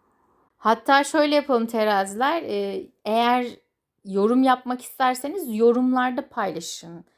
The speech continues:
Yorumlara yazın. Hani bir nebze de olsa paylaşabilirsiniz ve belki yorumlarda sizin gibi, e, insanlarla karşılaşırsınız ve bir dertleşme, e, yeri olmuş olur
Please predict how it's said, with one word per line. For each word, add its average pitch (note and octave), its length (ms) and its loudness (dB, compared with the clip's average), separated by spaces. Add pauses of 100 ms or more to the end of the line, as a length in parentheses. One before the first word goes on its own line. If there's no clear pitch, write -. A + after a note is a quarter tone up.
(180)
Yorumlara G#3+ 540 2
yazın. E3 640 -2 (1120)
Hani F#3 420 -6
bir F#3+ 300 -2
nebze G3+ 400 0
de G3 60 2
olsa F#3+ 640 0 (400)
paylaşabilirsiniz G#3+ 1040 -2
ve G#3 160 -2
belki A3+ 640 0
yorumlarda G#3 720 -2
sizin G#3+ 460 -6
gibi, A3 440 -2 (380)
e, F3+ 380 -4
insanlarla G3+ 800 0
karşılaşırsınız F#3+ 1000 -6
ve G#3 180 0
bir G3 240 -6
dertleşme, F#3+ 640 0
e, - 720 -10
yeri F#3+ 640 0
olmuş F3 420 -6
olur F3 400 -10